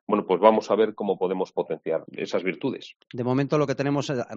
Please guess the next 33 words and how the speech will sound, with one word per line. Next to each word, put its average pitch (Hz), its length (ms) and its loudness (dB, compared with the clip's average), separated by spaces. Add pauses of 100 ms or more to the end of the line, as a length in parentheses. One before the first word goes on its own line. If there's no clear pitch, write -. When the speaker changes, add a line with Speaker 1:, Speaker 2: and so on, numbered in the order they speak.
(120)
Speaker 2:
por 117 140 -4
delante 135 300 0
es - 200 -6
una 117 120 -2
completa 123 320 -2
interrogación. 110 520 -2
No 107 80 -6
sabemos 110 360 -4
hacia 104 180 -4
dónde 107 180 -2
va 107 80 -2
a 104 40 -6
tirar 107 180 -4
la 104 100 -2
pandemia, 120 320 -2
no 117 60 -4
sabemos 113 280 0
tampoco 107 340 -2
cuáles 110 220 -2
van 107 120 -2
a 98 40 -8
se-, 98 120 -14 (180)
a 101 120 -10
ser 110 160 -6
las 104 120 -2
medidas 104 280 -6
que 104 80 -10
se 107 80 -8
van 107 120 -2
a 107 40 -2
tomar 107 240 -4
a 101 60 -4
futuro. 143 440 -4